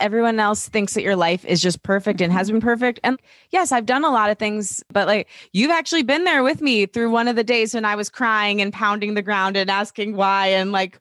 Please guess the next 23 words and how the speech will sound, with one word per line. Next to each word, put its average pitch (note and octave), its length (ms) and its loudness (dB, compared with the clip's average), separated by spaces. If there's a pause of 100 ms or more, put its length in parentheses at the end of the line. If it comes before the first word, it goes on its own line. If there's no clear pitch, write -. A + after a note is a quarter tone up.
(220)
wondering A#3+ 400 2
what A3 180 2
was A3+ 140 0
going A3+ 220 0
to A3+ 40 0
become B3+ 320 -2
of B3 120 -6
me. A3+ 160 0
You've A3+ 260 2
been B3 160 2
there B3 140 2
firsthand A#3+ 440 0
and F#3+ 140 -4
seen C4 280 0
that G#3 180 2
in F#3+ 120 0
me. F3+ 180 0
And F#3 120 0
I F3+ 140 -2
feel G3 180 0
so F#3+ 140 0
honored F3+ 380 0
that E3+ 180 0